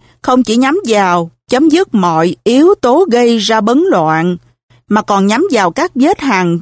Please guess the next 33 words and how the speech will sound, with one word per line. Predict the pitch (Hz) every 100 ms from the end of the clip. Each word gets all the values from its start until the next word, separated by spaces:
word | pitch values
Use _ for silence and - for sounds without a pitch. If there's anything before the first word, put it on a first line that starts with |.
| -
tiềm | 202 185 175 -
ẩn, | - 175 170 208 370 - _ _ -
tạo | 190
ra | 294 269
chướng | 269 294 330 427
ngại | 269 175 165 190
cho | 262
một | 254 185 175
trí | 262 320 403 -
tuệ | 185 165 180
vô | 220 247
biên. | 226 233 247 233 220 - _ _ _ _ _ _ _ -
Vì | 196 233
thế, | 185 277 285 381 440 _ _ -
khi | 311 294 285 269 262
so | - 277
sánh | 277 277 339
đối | 277 381
tượng | - 190 165 185
và | 196 185
chủ | - 185 185
đích, | 262 415 _ _ _ _ _ _
ta | 262 262 254
sẽ | 220
thấy | 220 320
kẻ | 359 196
tu | 254 285
hành | 269 240 180 170 - _ _
nhắm | 233 254 381
vào | 226 196 180
sự | -
giác | 180 208 349 226
ngộ | 175 160 160 180